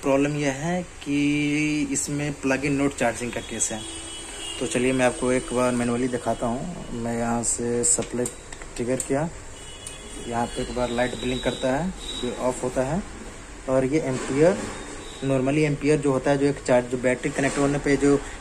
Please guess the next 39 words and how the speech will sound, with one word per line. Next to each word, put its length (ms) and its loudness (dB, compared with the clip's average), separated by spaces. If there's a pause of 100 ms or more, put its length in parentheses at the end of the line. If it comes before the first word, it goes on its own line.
बैटरी 340 4
जब 220 0
चार्ज 200 6
होता 160 4
है 60 6
तो 80 2
एक 120 0
एम्पियर 400 4 (180)
कंज्यूम 360 4
करना 320 2
चाहिए 340 2
और 180 2
ये 180 6 (100)
चार्जिंग 320 2
का 80 0
जो 120 2
लाइट 240 2
होता 160 0
है 60 2
वो 140 2 (380)
ग्लो 160 6
करते 260 0
रहना 200 2
चाहिए, 240 -2
जो 160 2
कि 260 2 (480)
नहीं 220 6
हो 120 6
रहा 100 4
है 80 2
इसमें। 320 0 (1000)
तो 80 2
actually 360 4 (120)
इसके 260 4
ऊपर 320 8
मैं 560 6
इससे 220 4
पहले 320 4
भी 120 4